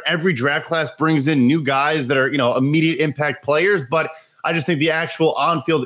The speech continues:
impact of what these guys can do is still more. But yeah, the replaceability, you know, is, is the main argument behind the running back thing. And obviously, there's a lot of good guys in that position.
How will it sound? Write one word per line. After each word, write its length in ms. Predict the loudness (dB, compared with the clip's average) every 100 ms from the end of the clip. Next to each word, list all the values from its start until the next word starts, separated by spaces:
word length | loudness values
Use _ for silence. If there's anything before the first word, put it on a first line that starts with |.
| -2
impact 640 | -2 -2 -2 -2 -4 -8 -6
of 300 | -2 0 0
what 100 | 0
these 160 | 0 -2
guys 240 | -2 -4
can 160 | -2 -2
do 180 | 0 0
is 120 | -2
still 260 | -2 0
more. 380 | 2 2 2 -2 -6 -4
But 100 | 0
yeah, 140 | 2
the 80 | 2
replaceability, 880 | 0 0 -2 0 0 2 2 2 0
you 100 | 0
know, 140 | 2
is, 240 | 2 0 0
is 180 | 0
the 60 | 2
main 240 | 0 0
argument 400 | 0 0 0 0
behind 260 | 0 0 0
the 60 | 0
running 180 | 0
back 260 | 0 -2 -2
thing. 220 | -2 0
And 100 | 0
obviously, 640 | 0 0 -2 0 -2 -2 -6 -2
there's 140 | 0
a 40 | 2
lot 200 | 2 2
of 40 |
good 140 | 0 0
guys 240 | 0 0
in 80 | -2
that 140 | -4
position. 340 | 0 -2 -2